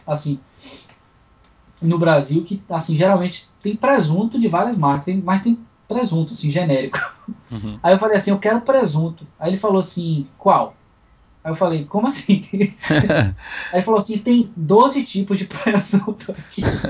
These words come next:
Speaker 1: Ah, tá. Eu falei, aí eu falei assim, "Vem cá, se alguém fala assim, genericamente, eu quero presunto, o que é que você dá?"
Speaker 2: <laughs>
Speaker 1: "Ah, esse aqui." Ela, "Tá bom, beleza."
Speaker 2: É o que
Speaker 1: E
Speaker 2: tá
Speaker 1: outra
Speaker 2: no especial.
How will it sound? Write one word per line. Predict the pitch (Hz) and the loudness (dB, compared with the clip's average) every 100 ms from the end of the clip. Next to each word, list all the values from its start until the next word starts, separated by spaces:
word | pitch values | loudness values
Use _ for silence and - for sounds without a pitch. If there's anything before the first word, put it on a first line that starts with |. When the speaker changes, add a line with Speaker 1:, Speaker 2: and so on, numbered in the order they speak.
| - - - 247 - 254 233 240 | -6 -6 0 0 0 -2 -2 -6
Speaker 1:
Ah, | 240 247 254 247 233 - | -6 -4 -2 -2 -4 0
tá. | 165 175 196 | 2 4 2
Eu | |
falei, | 196 214 190 185 | 0 2 4 4
aí | 170 | 2
eu | 175 | 2
falei | 175 160 | 0 -2
assim, | 165 165 - | -4 -12 -12
"Vem | 180 247 - | -6 -4 -4
cá, | 135 127 - | -6 -8 -12
se | - | -4
alguém | 220 214 | -2 -2
fala | 220 180 | 0 -2
assim, | 165 160 | -2 -2
genericamente, | 143 190 180 196 202 143 135 - | 0 2 4 2 2 -2 -2 -6
eu | 165 | -8
quero | - 185 | -2 -2
presunto, | - 202 143 131 139 180 | 0 0 0 -2 -8 -6
o | |
que | - | -4
é | 208 | 0
que | |
você | 226 - 220 165 | 0 0 0 0
dá?" | - 156 - | 0 -2 -4
Speaker 2:
<laughs> | - - 135 - 170 151 175 170 - - - - - 151 | -8 2 4 6 6 6 4 2 0 -4 -12 -14 -10 -2
Speaker 1:
"Ah, | 165 175 175 170 160 143 139 151 | 0 0 0 -2 0 0 0 0
esse | 175 165 | 0 -4
aqui." | - | -4
Ela, | 131 131 | -6 -6
"Tá | 131 | -8
bom, | - - | -10 -14
beleza." | 123 110 - - - - | -14 -14 -18 -20 -18 -2
Speaker 2:
É | 113 | 0
o | 117 | 2
que | |
Speaker 1:
E | 170 | 2
Speaker 2:
tá | |
Speaker 1:
outra | 123 | 2
Speaker 2:
no | 117 | 0
especial. | - 127 - 120 113 101 - | 0 0 2 2 2 0 -4